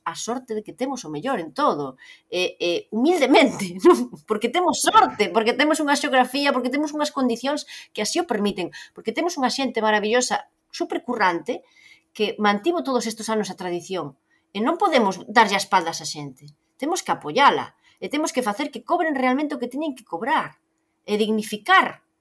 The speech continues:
a súa profesión, porque gracias a eles temos todo o mellor, non? E se se está perdendo, se vai a perder, se non, se non o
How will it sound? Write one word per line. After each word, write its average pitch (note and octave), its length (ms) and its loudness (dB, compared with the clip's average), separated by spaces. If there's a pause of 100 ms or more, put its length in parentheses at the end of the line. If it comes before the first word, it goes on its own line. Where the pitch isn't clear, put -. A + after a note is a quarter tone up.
(340)
a G3 80 -2
súa G#3 240 2
profesión, F#3+ 480 -4
porque F#3+ 240 -6
gracias D#4+ 400 0
a F4 80 4
eles D4+ 240 -4
temos D4 400 -4 (400)
todo D#4 240 2
o G3+ 40 2
mellor, F#3+ 520 2
non? C#4+ 240 -2
E G3+ 160 -2
se - 80 -2
se G3 160 -4
está - 240 -2
perdendo, D#4 320 0
se A3 160 -2
vai B3+ 100 8
a - 140 4
perder, E3 320 -4
se F#3 160 -6
non, F#3 240 -4
se - 160 -8
non C4+ 240 0
o B3+ 160 4